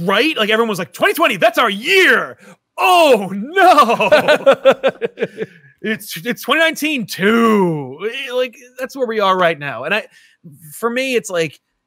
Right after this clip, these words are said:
Speaker 2: Don't remind
Speaker 1: we
Speaker 2: me of twenty nineteen. In my head,
Speaker 1: I
Speaker 2: we
Speaker 1: know.
Speaker 2: went twenty, uh, eighteen to twenty twenty. Although now I just want it to go twenty twenty-one, so we're just gonna skip out on two years.
Speaker 1: No, it's, it's literally just been twenty eighteen three times in a row.
Speaker 2: <laughs>
Speaker 1: Like,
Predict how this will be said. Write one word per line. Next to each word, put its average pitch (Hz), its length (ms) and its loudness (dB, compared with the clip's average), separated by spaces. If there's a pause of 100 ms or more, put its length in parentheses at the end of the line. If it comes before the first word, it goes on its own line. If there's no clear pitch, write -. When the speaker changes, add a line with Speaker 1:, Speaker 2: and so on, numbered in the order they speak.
(120)
Speaker 2:
Don't 185 140 -6
remind 170 280 -4
Speaker 1:
we - 60 -2
Speaker 2:
me - 40 -6
of 135 60 -12
twenty 139 220 -10
nineteen. 123 420 -14 (260)
In 147 140 -8
my 190 160 2
head, 202 260 0
Speaker 1:
I - 20 -6
Speaker 2:
we 170 60 -2
Speaker 1:
know. 160 100 -2
Speaker 2:
went 170 180 -2
twenty, 175 540 -6
uh, 143 380 -2
eighteen 190 460 -8
to 156 60 -12
twenty 151 220 -10
twenty. 170 420 -8 (280)
Although 170 220 0
now 214 240 2
I 202 100 4
just 190 140 -6
want 190 140 2
it 160 40 -10
to 180 60 -10
go 170 80 -6
twenty 156 200 -6
twenty-one, 151 440 -6
so 139 100 -16
we're 160 60 -12
just 180 120 -12
gonna 180 140 -8
skip - 320 -6
out 175 240 0
on 147 80 -6
two 170 140 -16
years. 165 320 -10
Speaker 1:
No, 175 180 0
it's, 165 320 -8
it's 185 220 -8
literally 190 180 2
just 170 140 -4
been 160 140 -4
twenty 160 260 -2
eighteen 139 500 -6 (160)
three 123 220 -10
times 101 360 -16
in 98 60 -20
a 180 80 -10
row. - 100 -12
Speaker 2:
<laughs> 302 1120 0
Speaker 1:
Like, - 160 -2